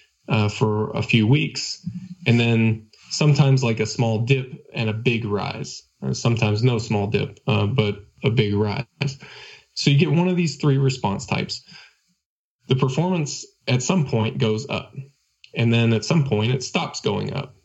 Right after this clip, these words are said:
And that's what you're looking for. You're looking for this peak condition. And what you wanna, well, first, once you hit that peak condition,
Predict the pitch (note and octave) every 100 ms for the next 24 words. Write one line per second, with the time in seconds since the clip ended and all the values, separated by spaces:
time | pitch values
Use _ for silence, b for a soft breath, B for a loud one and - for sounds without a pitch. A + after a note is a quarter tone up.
0 | - A#2 A#2+ B2 A2+ - A2 A2 A#2 G2+
1 | B2 A2+ A2 A2 A2 G#2+ G#2+ G#2 - -
2 | A2 - - G#2 - - - - _ _
3 | _ _ _ _ _ _ - - - _
4 | - B2 A#2+ A#2+ A#2+ A#2 B2 - C#3 C3+
5 | - C3+ C3+ E3 A2+ A2 - _ C3+ G#2+
6 | - - b b b - C#3+ D3+ C#3+ E3
7 | B2 C#3 D3 D3 C#3 - D#3 - C3 B2+
8 | - F#3 G3